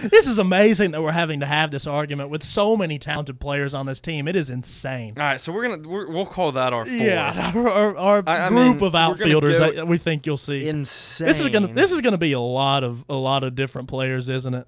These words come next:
Speaker 1: This might have been a poor choice.
Speaker 2: This is gonna hurt our heads, is what it's gonna
Speaker 1: It
Speaker 2: do.
Speaker 1: is. It is. All right, who's
Speaker 2: Who's
Speaker 1: your, who's your middle infield? We'll, we'll keep this one simple.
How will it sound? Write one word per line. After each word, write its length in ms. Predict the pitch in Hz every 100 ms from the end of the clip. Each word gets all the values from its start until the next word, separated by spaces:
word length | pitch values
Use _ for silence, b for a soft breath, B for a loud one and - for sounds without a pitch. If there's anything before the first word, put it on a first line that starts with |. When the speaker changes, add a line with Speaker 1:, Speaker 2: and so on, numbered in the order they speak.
| _
Speaker 1:
This 240 | 180 175 147
might 220 | 131 139
have 120 | 127
been 120 | 127
a 60 | 127
poor 260 | - 135
choice. 520 | 131 135 139 131 - _
Speaker 2:
This 220 | 131 160 202
is 100 | 190
gonna 180 | 185
hurt 220 | 117 156 135
our 120 | 104
heads, 340 | - 113 92
is 100 | 98
what 140 | 101 95
it's 140 | -
gonna 160 | 104 98
Speaker 1:
It 60 | 156
Speaker 2:
do. 80 |
Speaker 1:
is. 320 | 180 175 - -
It 120 | 147
is. 360 | 139 147 - - -
All 100 | 170
right, 40 | 175
who's 120 | 311
Speaker 2:
Who's 80 | 285
Speaker 1:
your, 140 | 208 180
who's 260 | 262 302
your 140 | 226 190
middle 360 | 170 185 139
infield? 380 | 127 - 110 107
We'll, 220 | 151 208
we'll 160 | 196 240
keep 240 | 262 233
this 180 | 196 -
one 140 | 120
simple. 380 | - 147 127 -